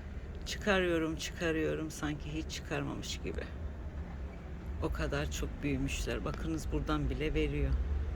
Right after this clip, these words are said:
Ay, keza oralarda zaten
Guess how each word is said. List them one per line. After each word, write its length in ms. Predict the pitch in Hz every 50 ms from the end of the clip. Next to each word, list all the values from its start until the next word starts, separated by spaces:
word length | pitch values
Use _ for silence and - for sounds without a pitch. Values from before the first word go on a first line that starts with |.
| - - - - - - - - - - - - - - - - - - - - - - - - - - - - - - - - - - - - - - - - - - - - - - - - - - - - - - -
Ay, 140 | 151 147 135
keza 400 | - 165 160 143 - 160 151 151 151 147 - - - - - - - - - - - - - - - - - - - - - - - - - - - - - - - -
oralarda 520 | 156 156 156 156 151 156 156 139 - - -
zaten 460 | - 143 151 156 - - - -